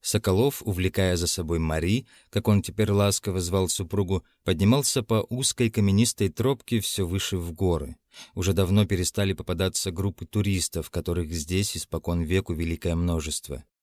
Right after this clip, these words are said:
"Посмотрите, Аполлинарий Николаевич, да не сюда, левее, против скалы какой-то дом. Зайдем?" — с любопытством сказала Мари. Соколов охотно согласился. "С удовольствием.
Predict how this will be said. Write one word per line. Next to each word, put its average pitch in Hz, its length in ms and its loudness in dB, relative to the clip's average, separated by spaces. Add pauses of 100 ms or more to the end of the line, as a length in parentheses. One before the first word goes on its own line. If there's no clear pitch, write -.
(200)
"Посмотрите, 139 520 -2
Аполлинарий 113 400 2
Николаевич, 87 580 -4 (120)
да 127 100 2
не 139 80 4
сюда, 123 420 -2
левее, 127 460 -2 (180)
против 127 260 -2
скалы 135 280 0
какой-то 113 360 -2
дом. 98 320 -2 (180)
Зайдем?" — 110 460 2 (260)
с - 120 -8
любопытством 92 640 0
сказала 82 420 0
Мари. 80 380 -2 (580)
Соколов 139 440 -2
охотно 110 360 2
согласился. 90 880 -2 (240)
"С - 120 -8
удовольствием. 107 680 0